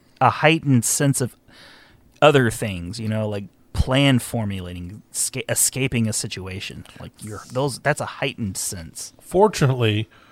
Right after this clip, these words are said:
Speaker 2: when they needed to thwart the two cops who were arresting them, the two cops who were arresting them
Speaker 1: <laughs>
Speaker 2: were
Speaker 1: Yeah.
Speaker 2: horrible, horrible, horrible police officers.
Speaker 1: They sure were.
Speaker 2: One of which was like, "Oh my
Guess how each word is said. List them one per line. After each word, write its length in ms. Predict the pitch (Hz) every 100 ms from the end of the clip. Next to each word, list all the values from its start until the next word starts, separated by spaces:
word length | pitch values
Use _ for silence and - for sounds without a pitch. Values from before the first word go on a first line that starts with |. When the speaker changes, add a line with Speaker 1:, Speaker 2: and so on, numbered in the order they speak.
| _ -
Speaker 2:
when 240 | 139 135
they 120 | 135
needed 360 | 131 139 147 143
to 140 | - 123
thwart 460 | - 139 139 135
the 240 | - 117 110
two 300 | - 151 135
cops 400 | - 127 110 -
who 120 | 127
were 140 | 113
arresting 400 | 104 117 - 120
them, 220 | 98 92 92 - - _ -
the 60 |
two 240 | - 165 160
cops 320 | 151 131 -
who 80 | 127
were 80 |
arresting 360 | 110 135 - 117
them 220 | 98 95 - -
Speaker 1:
<laughs> 180 | _ -
Speaker 2:
were 200 | 135 110
Speaker 1:
Yeah. 220 | - -
Speaker 2:
horrible, 420 | 165 160 151 151
horrible, 640 | - 135 135 143 131 131
horrible 640 | 95 - 131 147 127 127 -
police 320 | - 139 131
officers. 540 | 117 101 - 101 92 - - - -
Speaker 1:
They 100 | 147
sure 280 | - 147 120
were. 300 | 107 90 90 _
Speaker 2:
One 200 | 139 185
of 80 | 175
which 180 | 143 117
was 120 | 113
like, 180 | 110 -
"Oh 200 | - -
my 100 | -